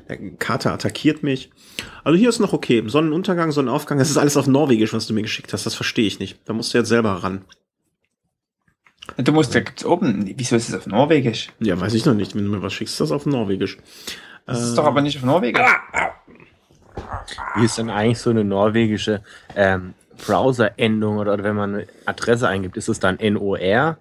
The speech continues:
Speaker 2: Nee, N O.
Speaker 3: Ah.
Speaker 2: Einfach nur N O.
Speaker 1: Ja. Ähm.
Speaker 2: Oh, es gibt Braten.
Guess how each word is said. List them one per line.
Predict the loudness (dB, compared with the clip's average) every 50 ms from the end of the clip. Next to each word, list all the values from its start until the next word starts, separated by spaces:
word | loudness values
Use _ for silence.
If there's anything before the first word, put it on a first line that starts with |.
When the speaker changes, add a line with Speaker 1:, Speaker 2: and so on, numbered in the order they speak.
| _ _ _ _ _ _ _ -4
Speaker 2:
Nee, | 0 2 2 2 2
N | 0 0 2
O. | 2 2 2 2 2 -2 _ _ _ _ _ _ _ _ _ _ _ _ _ _ _ _ -4
Speaker 3:
Ah. | -2 -2 0 -2 -4 -6 -8 -14 -20 _ _ _ _ -14 -8
Speaker 2:
Einfach | -6 -6 -4 -4
nur | -4 -2 -2 -2
N | -4 -4
O. | -6 -8 -8 -10 -12 _ _ _ _ _ _ _ _ _ _ _ -8
Speaker 1:
Ja. | -6 -6 -6 -8 -12 -20 -20 -20 -18 -18 -18 -18 -20 -20 -20 -20 -20 -20 -20 -20 -10 -4
Ähm. | 0 2 2 2 4 2 2 2 2 0 -2 -4 -4 -6 -6 -8 -10 -12 -14 -16 -16 -18 -20 -20 -20 -20 -20 -20 -20 -20 -18 -18 -18 -20 -20 -20 -20 -20 -20 -20 -20 -20 -20 -20 -20 -20 -20 -20 -20 -8 -2
Speaker 2:
Oh, | 2 4 4 6 6 4 4 2 2 2 2 2 2 2 2 2 2 2 2 2 2 0
es | -2 -6 -8 -6
gibt | -6 -6 -6 -6 -8
Braten. | -4 0 2 4 6 6 4 4 2 2 0 0 0 0 -4 -4 -6 -8